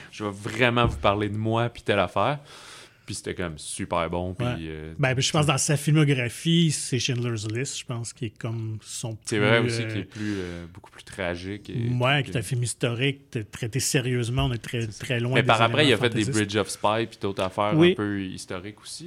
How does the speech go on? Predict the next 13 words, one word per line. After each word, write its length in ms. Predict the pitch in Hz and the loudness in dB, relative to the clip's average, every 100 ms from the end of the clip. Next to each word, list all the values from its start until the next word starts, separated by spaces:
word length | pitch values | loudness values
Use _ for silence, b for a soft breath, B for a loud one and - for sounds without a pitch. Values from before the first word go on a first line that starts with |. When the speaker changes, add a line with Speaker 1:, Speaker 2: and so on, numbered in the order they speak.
| 190 | -12
Speaker 1:
là, 60 | 185 - | -12 -8
tu 160 | 107 | -2
sais, 60 | 101 | 0
euh, 100 | 95 | 0
celle 160 | 95 | -2
de 80 | 90 | -6
Ryan, 460 | 87 85 87 127 139 135 | -6 -6 -6 -10 -10 -12
puis, 160 | 127 101 | -12 -4
Speaker 2:
Oui. 180 | 127 147 | 0 0
Speaker 1:
euh, 220 | - - | -2 -14
ouais. 80 | - _ B B B 139 | -20 _ B B B 4
Speaker 2:
Mais 260 | 156 151 | 6 6
qui 200 | 147 123 | 0 -6